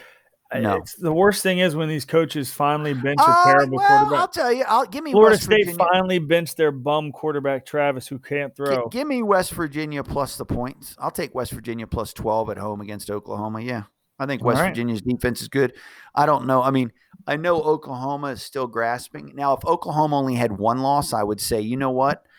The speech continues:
Speaker 1: I probably wouldn't." They're done. It doesn't matter what they do.
Speaker 2: We got a few more minutes here, man. Let me get your Heisman, your Final Four,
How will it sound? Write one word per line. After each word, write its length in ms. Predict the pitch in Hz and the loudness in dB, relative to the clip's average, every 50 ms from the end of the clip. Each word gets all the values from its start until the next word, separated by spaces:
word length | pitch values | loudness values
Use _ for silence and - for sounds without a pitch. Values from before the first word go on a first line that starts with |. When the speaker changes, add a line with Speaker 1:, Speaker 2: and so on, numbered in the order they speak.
| _ _ _ _ _ _ - | _ _ _ _ _ _ -4
Speaker 1:
I 80 | 117 | -4
probably 380 | - - - 127 123 127 127 123 | -2 0 2 2 2 4 2 2
wouldn't." 340 | 117 123 117 117 117 - - | 2 2 0 -2 -2 0 2
They're 120 | 175 175 | 2 2
done. 460 | 151 151 - 214 185 123 92 76 71 - | 2 2 0 2 2 2 0 -4 -8 -10
It 60 | - | -4
doesn't 260 | - 180 160 180 139 | -2 -2 0 -2 -2
matter 240 | 160 170 175 156 123 113 | 0 0 2 2 2 2
what 200 | 107 113 107 - | 0 -2 -2 -2
they 120 | 117 107 | -4 -4
do. 200 | 98 104 98 87 - _ _ _ _ _ _ _ _ _ _ _ _ - | -4 -4 -6 -6 -8 _ _ _ _ _ _ _ _ _ _ _ _ -2
Speaker 2:
We 100 | 180 190 | 2 4
got 120 | 208 214 180 | 6 6 4
a 60 | 160 | 2
few 240 | - - 185 208 202 | -2 -2 -2 -2 0
more 180 | 196 196 196 185 | 2 0 0 0
minutes 340 | 180 190 190 185 170 - - | 0 0 0 -2 -2 -6 -4
here, 140 | 170 160 151 | -4 -4 -4
man. 180 | 156 156 160 165 | -2 -4 -4 -4
Let 80 | 185 | -2
me 80 | 196 202 | -4 -2
get 240 | 190 196 190 185 - - | -2 -2 -2 -4 -2 -2
your 140 | 170 151 | -2 -2
Heisman, 720 | 131 - - 151 151 160 165 170 160 160 190 208 208 196 - - | -2 -2 -2 0 0 2 2 0 -2 -4 -8 -10 -10 -12 -14 -10
your 160 | 151 139 127 | -8 -8 -8
Final 480 | - - - 165 156 160 165 170 165 | -6 -4 -2 0 0 2 0 0 -2
Four, 560 | - - - 160 151 151 165 175 175 180 180 | -4 -4 -6 -6 -4 -2 0 2 0 0 -2